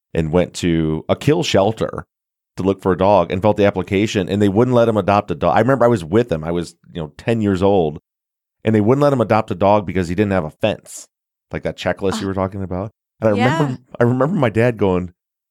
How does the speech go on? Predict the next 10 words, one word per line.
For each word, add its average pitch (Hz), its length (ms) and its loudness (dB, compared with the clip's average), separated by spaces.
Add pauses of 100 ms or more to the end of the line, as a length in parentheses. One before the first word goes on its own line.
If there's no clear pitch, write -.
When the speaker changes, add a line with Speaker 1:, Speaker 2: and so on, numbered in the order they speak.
(120)
Speaker 1:
"You 165 140 0
mean 240 180 2
to 196 80 2
tell 143 340 2
me 151 420 0 (840)
you're 160 220 0
gonna 165 220 2
kill 214 500 2
that 117 260 2
dog?" 113 540 0